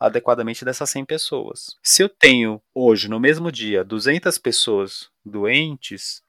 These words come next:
eu não vou ter leito pra todo mundo. Então, o achatar a curva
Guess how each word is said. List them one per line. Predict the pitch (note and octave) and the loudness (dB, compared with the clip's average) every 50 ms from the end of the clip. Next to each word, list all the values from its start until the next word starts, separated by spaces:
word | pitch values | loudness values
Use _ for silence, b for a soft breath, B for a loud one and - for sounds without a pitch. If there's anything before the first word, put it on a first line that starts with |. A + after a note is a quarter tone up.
| _ _ | _ _
eu | C3+ C3 | 2 4
não | D3 D#3+ D#3+ | 4 4 4
vou | E3 D#3+ | 2 -2
ter | - D3 | -2 -4
leito | B2+ C3 C3+ - | -6 -6 -6 -8
pra | - - C3+ | -12 -12 -12
todo | - C#3 C3 C#3+ D3 | -12 -12 -12 -12 -12
mundo. | D3 A#2 G2 F#2 G2 _ _ _ | -12 -14 -14 -16 -18 _ _ _
Então, | - D3 D#3+ D#3+ - | 2 2 2 2 2
o | - C#3+ | 4 4
achatar | C#3+ C#3+ - D3+ D3+ - D#3+ D#3+ D3+ | 6 6 4 0 0 2 2 2 2
a | D3 | 2
curva | - - - C#3+ D#3+ F3 E3 D3+ B2+ G#2+ G#2+ F#2 - | -2 -6 -4 -2 -2 0 -2 -2 -4 -2 -4 -4 -4